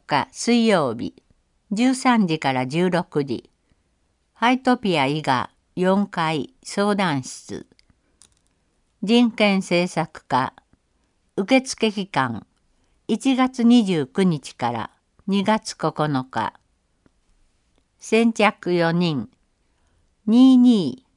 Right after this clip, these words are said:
九六三二。行政相談、行政相談委員。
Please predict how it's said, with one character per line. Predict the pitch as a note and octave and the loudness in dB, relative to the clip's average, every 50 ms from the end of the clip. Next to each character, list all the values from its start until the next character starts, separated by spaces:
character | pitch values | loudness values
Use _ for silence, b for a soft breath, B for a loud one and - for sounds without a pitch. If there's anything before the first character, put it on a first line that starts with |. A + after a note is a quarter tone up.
| _ _ | _ _
九 | - A3+ A#3 A#3+ A#3 | 0 2 2 4 4
六 | G#3 G3+ F#3+ G3 - - | 4 2 2 0 -6 -16
三 | - - - E3 E3 E3 D#3+ D#3+ D#3 D#3 | -8 -2 0 0 0 0 -2 -2 -2 -2
二。 | D3+ C#3 B2+ A2+ - _ _ _ _ _ _ _ _ _ _ _ _ _ _ _ _ _ _ _ _ _ _ _ _ _ _ _ _ _ _ _ _ _ _ _ _ _ _ _ _ F#3+ | 0 -2 -2 -4 -6 _ _ _ _ _ _ _ _ _ _ _ _ _ _ _ _ _ _ _ _ _ _ _ _ _ _ _ _ _ _ _ _ _ _ _ _ _ _ _ _ -4
行 | F#3+ G#3+ B3 C4 | 2 4 4 4
政 | C4+ C4 - B3+ A#3+ A#3+ | 2 2 2 2 2 2
相 | A#3 - A#3 G#3+ F#3 D#3+ | 0 0 2 2 2 2
談、 | C#3+ B2+ A#2 A2 G2+ G2 D#2+ _ _ _ _ _ _ _ _ _ _ _ _ _ _ _ _ _ _ _ _ - | 0 -2 -4 -4 -6 -10 -14 _ _ _ _ _ _ _ _ _ _ _ _ _ _ _ _ _ _ _ _ -2
行 | G3+ A#3 A#3+ B3 | 0 2 2 2
政 | A#3+ - A3+ G#3+ G#3+ G#3 G3+ | 0 0 0 0 0 0 -2
相 | - G3+ G3+ G#3 G#3 | -2 -2 -2 0 0
談 | G3 G3 F#3+ F#3 F3 D#3+ - - | 0 0 0 -2 -4 -6 -4 -2
委 | F3+ | 0
員。 | F3 D#3+ D3 C#3 A#2+ G#2+ G2+ - | 0 0 0 -2 -4 -4 -6 -10